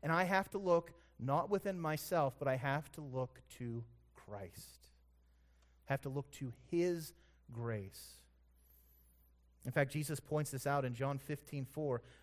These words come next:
To produce fruit, Christ is the vine, we are the branches. How do we produce fruit? We abide in who? In him. "Abide in me and I in you. As the branch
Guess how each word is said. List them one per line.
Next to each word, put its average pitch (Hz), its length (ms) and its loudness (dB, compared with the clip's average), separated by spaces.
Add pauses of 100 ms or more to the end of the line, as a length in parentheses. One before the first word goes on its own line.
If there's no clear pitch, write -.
(220)
To 147 280 0 (480)
produce 175 600 0 (160)
fruit, 202 540 2 (260)
Christ 202 580 8
is 202 260 4
the 170 100 2
vine, 151 720 4
we 196 180 4
are 208 80 6
the 175 80 2
branches. 156 680 0 (300)
How 214 320 10
do 226 100 0
we 196 200 4
produce 175 420 2
fruit? 226 400 0
We 180 180 4
abide 180 520 8
in 190 240 2
who? 190 400 2 (1000)
In 190 120 4
him. 196 440 8 (1500)
"Abide 220 480 12
in 240 140 6
me 254 240 6
and 190 120 4
I 233 220 8
in 220 160 4
you. 226 260 4
As 156 120 4
the 185 80 6
branch 214 640 6